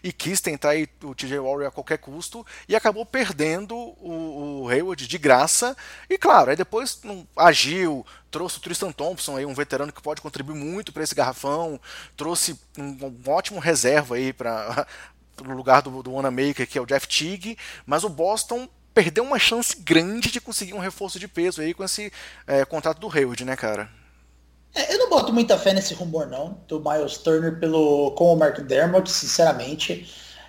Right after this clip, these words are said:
Speaker 2: É, eu acho que seria uma estupidez gigantesca do Celtics recusar isso, mas, é, <laughs> também vem de uma fonte não tão exa-, confiável, né? Vem daquele ca-, daquele Legion Hoops que já deu várias barrigadas aí também. Então não,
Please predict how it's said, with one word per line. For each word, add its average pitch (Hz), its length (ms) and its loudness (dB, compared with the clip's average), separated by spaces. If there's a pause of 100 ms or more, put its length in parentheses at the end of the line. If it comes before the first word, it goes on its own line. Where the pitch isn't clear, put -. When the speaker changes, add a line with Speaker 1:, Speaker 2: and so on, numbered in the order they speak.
Speaker 2:
É, 131 1080 6
eu 160 180 8
acho 160 140 6
que - 60 -2
seria 175 160 2
uma 185 100 6
estupidez 185 380 4
gigantesca 196 480 4
do 165 160 2
Celtics - 480 0
recusar 151 520 4
isso, 165 280 -2
mas, - 520 -6 (300)
é, 151 360 8
<laughs> - 40 -2
também 202 340 4
vem 240 280 4
de 285 80 6
uma 285 160 6
fonte 233 800 0 (520)
não 277 300 4
tão 240 200 2
exa-, 202 200 0 (120)
confiável, 175 760 0
né? 185 140 0
Vem 175 180 -6
daquele 190 300 -4
ca-, 175 240 2
daquele 170 460 0
Legion 170 320 2
Hoops 180 300 -4
que - 140 -10
já 160 100 -2
deu 160 160 0
várias 165 240 4
barrigadas 156 720 0
aí 156 120 -4
também. 143 280 -8
Então 185 160 2
não, 202 220 0